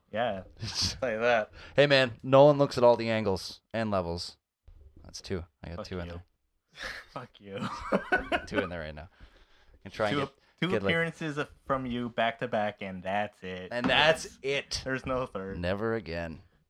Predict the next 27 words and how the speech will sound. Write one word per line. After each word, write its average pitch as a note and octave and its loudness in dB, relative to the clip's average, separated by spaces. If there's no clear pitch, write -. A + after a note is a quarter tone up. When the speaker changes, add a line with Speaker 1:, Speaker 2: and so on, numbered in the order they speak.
Speaker 1:
Um, A2 0
there C3+ 0
was C3+ -8
the, B2+ -8
because D3 -4
it's D#3+ -6
a D3+ -4
bit B2 -2
non-linear G#2 -2
and G2+ -4
it's G2 -8
all G#2 -4
over G2+ -6
the F#2+ -6
place, G2 -6
they G#2+ -2
have G#2+ -2
the G#2+ -8
reoccurring G#2 -6
theme G2+ -6
of F#2 -10
time, F#2+ -4
uh, G2 -2
like G2+ -4
the A#2 -6
actual G#2 -4
music, G2 -4